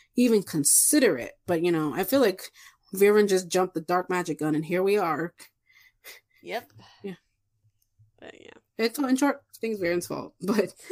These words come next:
Speaker 2: <laughs>
Speaker 1: the magic this season was cool, though. The Ventus Spiralis, um,
Speaker 2: That was cool.
Speaker 1: that was super cool. Breathing, that's important. <laughs>
Speaker 2: Manus Plu-,
Speaker 1: Um,
Speaker 2: Pluma Volantis, also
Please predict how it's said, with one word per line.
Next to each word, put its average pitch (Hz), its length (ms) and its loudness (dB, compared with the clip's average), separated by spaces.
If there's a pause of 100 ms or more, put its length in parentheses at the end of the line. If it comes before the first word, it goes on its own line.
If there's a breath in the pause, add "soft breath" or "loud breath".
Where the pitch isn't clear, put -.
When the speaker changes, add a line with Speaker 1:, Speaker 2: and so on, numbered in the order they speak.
Speaker 2:
<laughs> - 280 -20
Speaker 1:
the 208 60 2
magic 254 280 4
this 226 120 0
season 202 200 -2
was 175 160 -18
cool, 175 140 -10
though. 160 300 -8
The 175 80 -6
Ventus 170 420 -2
Spiralis, 165 800 -4
um, 160 300 -4
Speaker 2:
That 151 120 -4
was - 140 -14
cool. - 300 -20 (580 soft breath)
Speaker 1:
that 180 100 0
was 175 160 0
super 170 200 -6
cool. 175 380 -4 (420 soft breath)
Breathing, 170 500 -2
that's 175 140 -6
important. 165 500 -6 (280 loud breath)
<laughs> - 280 -16
Speaker 2:
Manus 170 400 -10
Plu-, 175 160 -6
Speaker 1:
Um, 156 300 -6
Speaker 2:
Pluma 170 340 -14 (360)
Volantis, 170 760 -18
also 160 500 -10